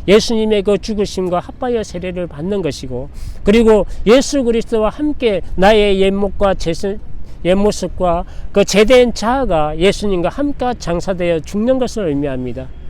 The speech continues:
그리고 새로운 생명으로 내가 거듭날 때 예수님이 부활의 생명으로 부활하심으로 뭐 하-, 합하여 연합하는 것이 바로 세례입니다. 이 고백과 이 믿음이 있는 자에게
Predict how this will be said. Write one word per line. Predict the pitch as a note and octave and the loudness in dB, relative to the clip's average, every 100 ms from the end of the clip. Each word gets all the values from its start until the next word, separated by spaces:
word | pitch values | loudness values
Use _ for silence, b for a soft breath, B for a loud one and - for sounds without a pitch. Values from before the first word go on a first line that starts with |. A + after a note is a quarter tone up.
| B B - | B B 2
그리고 | C4 C4+ C4 | 4 6 4
새로운 | C#4+ D#4 D4+ C#4+ | 4 4 4 4
생명으로 | - D4+ D4+ B3+ G#3 F3 E3 | 0 -4 0 2 4 2 2
내가 | E3+ F#3 | 2 0
거듭날 | F3 D4+ D#4 B3 D#3 C3+ | 0 2 2 2 0 0
때 | - C3+ C3+ B B - | -4 -4 -4 B B 6
예수님이 | A#3+ - C#4+ C4+ C4 C4 | 6 6 2 2 2 2
부활의 | A3 A#3 B3 A3+ | 2 2 4 2
생명으로 | - C4 B3 A3+ A3 G#3+ G3 B B - | 2 0 2 2 2 0 -2 B B 6
부활하심으로 | B3 D#4 C#4 A3 - A3 F#3 F3+ F3 F3 B - | 8 10 8 4 2 0 0 0 2 0 B 0
뭐 | F3 | 2
하-, | E3+ - A#3+ | 2 -2 -8
합하여 | - D4 - D4 G3 D#3+ - B - | -4 -4 0 2 2 2 -2 B 2
연합하는 | F#3 D4+ C4+ - G3 F3+ | 6 8 6 4 -2 -2
것이 | D#3 - E3 | -2 -2 -2
바로 | D3 E3 | -2 -2
세례입니다. | D3+ A3+ B3+ C4+ F#3+ B2+ A#2 - B B B - | -2 0 2 2 2 -4 -6 -10 B B B 2
이 | C#4+ | 4
고백과 | C#4 C#4 C#4 B3+ A#3+ A#3 A3 | 4 4 4 4 2 2 2
이 | A#3 C4+ | 2 4
믿음이 | D4 D#4+ B3+ G#3 G3 | 4 4 2 2 2
있는 | A#3+ D4+ C4 | 2 4 2
자에게 | F3+ D3+ C3+ C#3 C3 | 2 0 0 -2 -2